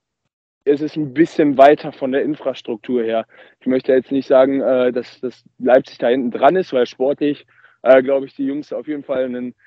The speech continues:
erfolgreicheres Jahr spielen als wir hier. Ähm, aber das sind so, so, so Kleinigkeiten drumherum,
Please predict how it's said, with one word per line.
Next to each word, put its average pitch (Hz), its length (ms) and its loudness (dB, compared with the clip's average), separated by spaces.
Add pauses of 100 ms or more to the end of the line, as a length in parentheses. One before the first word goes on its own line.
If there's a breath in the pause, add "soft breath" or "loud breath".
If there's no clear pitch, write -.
(240)
erfolgreicheres 139 920 -4
Jahr 151 360 2 (120)
spielen 175 400 -2
als 135 200 -8
wir 160 140 -2
hier. 180 320 -2 (220)
Ähm, 127 600 -4 (400)
aber 117 220 -6
das 117 140 -8
sind 127 160 -10
so, 120 280 0
so, 117 380 -2
so 113 100 -8
Kleinigkeiten 120 720 -4
drumherum, 117 680 -2